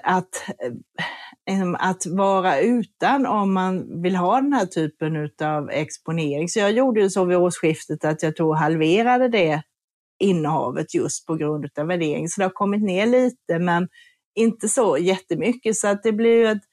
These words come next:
jag ska titta på det igen här när de har kommit med sin rapport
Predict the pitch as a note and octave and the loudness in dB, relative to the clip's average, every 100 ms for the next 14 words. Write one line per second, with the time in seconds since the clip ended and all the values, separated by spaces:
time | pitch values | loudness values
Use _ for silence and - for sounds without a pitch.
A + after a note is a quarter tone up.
0 | - _ _ _ G#3 - A3+ A#3 C4 C4 | -20 _ _ _ -6 -2 -2 0 -2 0
1 | G3+ A#3+ A3 G3+ F#3+ F#3+ A#3+ B3 A3 F3+ | -2 0 0 2 2 2 2 2 2 2
2 | F3+ E3+ E3 F3 F3 D#3+ - E3+ D#3+ C#3+ | 2 2 2 2 0 0 -2 -2 -2 -4
3 | E3 D#3 D3+ - D#3 D3+ - - C#3 D#3 | -4 -2 -2 0 2 0 -4 -6 -4 -4
4 | - - - | -2 -2 -4